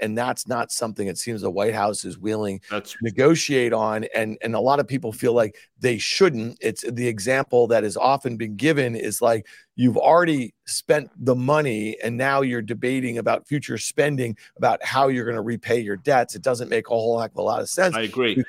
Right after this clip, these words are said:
Speaker 1: had a lot of clean, um, debt ceiling,
Speaker 2: The
Speaker 1: um, negotiations.
Speaker 2: the only
Speaker 1: Uh,
Speaker 2: reason I bring it up,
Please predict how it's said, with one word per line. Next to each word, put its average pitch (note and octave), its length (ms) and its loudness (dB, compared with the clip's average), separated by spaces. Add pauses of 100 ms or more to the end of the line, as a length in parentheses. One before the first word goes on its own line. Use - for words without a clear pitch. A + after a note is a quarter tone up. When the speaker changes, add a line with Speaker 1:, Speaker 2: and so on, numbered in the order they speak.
Speaker 1:
had B2+ 120 2 (220)
a - 60 6
lot C#3+ 220 6
of - 60 0
clean, C#3+ 520 -2 (220)
um, A#2+ 260 2
debt B2 320 -2
ceiling, A#2+ 540 -2
Speaker 2:
The C3+ 140 -2
Speaker 1:
um, A2+ 200 0
negotiations. A#2 880 -4
Speaker 2:
the C3 100 2
only D#3+ 240 4
Speaker 1:
Uh, D#3+ 80 2
Speaker 2:
reason D#3 320 4
I C3 60 4
bring C3+ 320 -2
it C3+ 80 0
up, - 340 -6